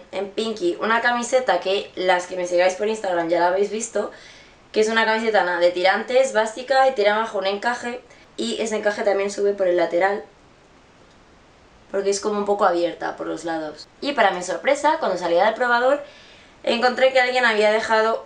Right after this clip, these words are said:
un bikini de estos de, mm, de trapillo, crochet, no sé, no sé cuál es el término, soy muy mala para los términos de costuras, pero esto que está así como a puntos, es un poco el estilo que se lleva ahora, pero no son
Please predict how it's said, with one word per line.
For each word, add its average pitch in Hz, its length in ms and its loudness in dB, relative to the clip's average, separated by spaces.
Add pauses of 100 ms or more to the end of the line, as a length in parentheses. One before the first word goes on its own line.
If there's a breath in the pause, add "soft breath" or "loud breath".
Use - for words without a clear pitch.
un 233 260 -2
bikini 214 720 0
de 202 140 -4
estos 196 320 -6
de, 175 280 2
mm, 160 380 -8 (1120)
de - 60 -14
trapillo, 185 720 2
crochet, 175 380 -2
no 170 80 0
sé, 175 320 6
no 170 100 -2
sé 180 140 0
cuál 180 120 2
es 180 80 -2
el 175 120 -6
término, 185 280 2
soy 180 140 -4
muy 165 140 -2
mala 165 320 0 (340 loud breath)
para 175 140 2
los 175 100 2
términos 180 280 0
de 180 80 0
costuras, 220 420 0 (280 loud breath)
pero 185 80 -6
esto 202 160 0
que 214 60 0
está 220 180 0
así 214 160 -2
como 202 580 -2
a 190 140 0
puntos, 262 500 -4 (760 loud breath)
es 226 180 2
un 262 120 4
poco 277 240 4
el 254 120 4
estilo 262 380 0
que 202 80 0
se 185 160 -4
lleva 196 300 4
ahora, 247 420 2
pero 233 260 4
no 240 120 2
son 247 180 -2